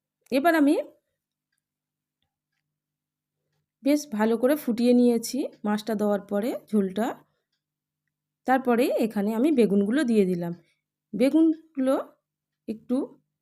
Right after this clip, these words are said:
লাস্টে দিলে কি হয়, বেগুনগুলো ভেঙে যাবে না, আর বেগুন তো ভাজার সময়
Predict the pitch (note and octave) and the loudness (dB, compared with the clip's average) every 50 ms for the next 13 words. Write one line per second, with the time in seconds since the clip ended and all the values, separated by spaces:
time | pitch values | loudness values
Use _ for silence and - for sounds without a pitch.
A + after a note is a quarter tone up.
0 | _ _ _ _ _ _ _ _ _ _ _ - G3+ G#3+ G#3+ G#3+ G#3+ - C4 C4 | _ _ _ _ _ _ _ _ _ _ _ -4 0 0 0 0 -2 -2 -2 -2
1 | A3 A#3 A#3+ A3 G#3+ A3+ A3+ - B3 A#3+ B3 A3 G#3+ A3+ D#4 - - _ _ _ | 0 0 0 2 0 0 -2 -2 -2 0 0 2 2 0 -2 -4 -10 _ _ _
2 | _ _ _ _ _ _ _ _ _ - - G3+ G3+ F#3 A3+ A3 G#3+ G3+ A3+ C#4 | _ _ _ _ _ _ _ _ _ -4 0 0 2 2 2 0 0 0 0 -2
3 | E4+ D#4+ B3 A#3 A#3+ A3+ G#3 G3+ F3 D#3+ F3 E3 D#3+ D#3+ D#3 D#3 D#3 D#3+ E3+ _ | 0 2 2 4 4 4 4 2 0 -4 -6 -6 -6 -6 -8 -8 -10 -14 -16 _
4 | _ _ _ _ _ _ _ _ - F#3+ G3 E3+ A3 A#3+ A3+ C4+ C#4+ D4+ D4 B3 | _ _ _ _ _ _ _ _ -4 -4 0 2 2 2 4 4 2 2 2 -2
5 | A3 A3+ A3 B3 B3 B3 - C4+ B3 A#3+ A#3 C#4+ | -2 -2 -2 -2 -4 -4 -4 -4 -2 -2 -2 -4